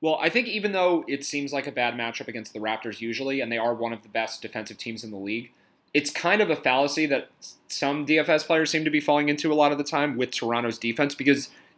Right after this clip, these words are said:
even though they're a top ten defense, they're also top ten in terms of pace. So when they're on the road, the other team,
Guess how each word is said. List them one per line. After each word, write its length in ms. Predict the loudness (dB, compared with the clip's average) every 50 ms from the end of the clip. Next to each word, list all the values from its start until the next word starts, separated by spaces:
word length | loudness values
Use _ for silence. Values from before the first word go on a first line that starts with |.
| 0
even 160 | 2 4 6 6
though 80 | 6
they're 140 | 8 8 6
a 60 | 6
top 220 | 6 6 4 4 6
ten 160 | 2 0 2
defense, 400 | 2 0 0 0 0 -2 0 0
they're 160 | 2 4 4
also 220 | 4 4 4 2
top 320 | 0 2 0 0 0 0 2
ten 180 | 0 0 0
in 60 | 0 0
terms 260 | -2 -2 -2 -2 -4
of 140 | -6 -6 -4
pace. 460 | -2 0 0 2 0 -2 -4 -8 -10 -18 -20 _ _ _ _ _ _ _ -4
So 180 | 4 6 8
when 120 | 8 8 8
they're 140 | 6 6 6
on 80 | 6
the 80 | 6 6
road, 560 | 6 6 8 8 8 8 8 6 4 0 -4 -10 _ _ _ _ _ _
the 160 | 0 6 6
other 160 | 8 8 8 6
team, 420 | 4 2 2 2 0 -2 -4 -6